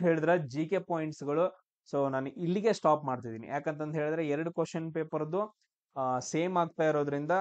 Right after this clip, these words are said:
ನಾನು ಇದನ್ನ ಅಪ್ಲೋಡ್ ಮಾಡ್ತೀನಿ. ಇದನ್ ಪಾಯಿಂಟ್ಸ್ ಗಳನ್ನೆಲ್ಲ ಬರ್ದಿಟ್ಕೊಳ್ರಿ. ರಿಪೀಟ್, ರಿಪೀಟ್ ಆಗಿ ಬಾಳ್ ಸರಿ ಕೇಳಿದಾನ.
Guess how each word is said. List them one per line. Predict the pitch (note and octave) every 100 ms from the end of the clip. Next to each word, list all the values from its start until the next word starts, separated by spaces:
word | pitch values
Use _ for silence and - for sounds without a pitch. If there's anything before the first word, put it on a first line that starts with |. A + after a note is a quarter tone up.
| C#3
ನಾನು | D3+ C#3+
ಇದನ್ನ | C#3+ C#3+ C3+
ಅಪ್ಲೋಡ್ | B2 D#3+ D#3
ಮಾಡ್ತೀನಿ. | D#3 D3+ D#3 D#3 F3
ಇದನ್ | D#3+ C#3+ C#3 -
ಪಾಯಿಂಟ್ಸ್ | C#3+ E3+ F3
ಗಳನ್ನೆಲ್ಲ | E3+ D#3 D3 D3+
ಬರ್ದಿಟ್ಕೊಳ್ರಿ. | C#3+ C#3 C3+ - C#3 C3+ D#3+ D3
ರಿಪೀಟ್, | B2+ C3 F3+ E3
ರಿಪೀಟ್ | D3+ D3+ D3
ಆಗಿ | C#3+ B2+
ಬಾಳ್ | B2 D3
ಸರಿ | D3+ C#3+
ಕೇಳಿದಾನ. | C#3+ C3 B2+ C3+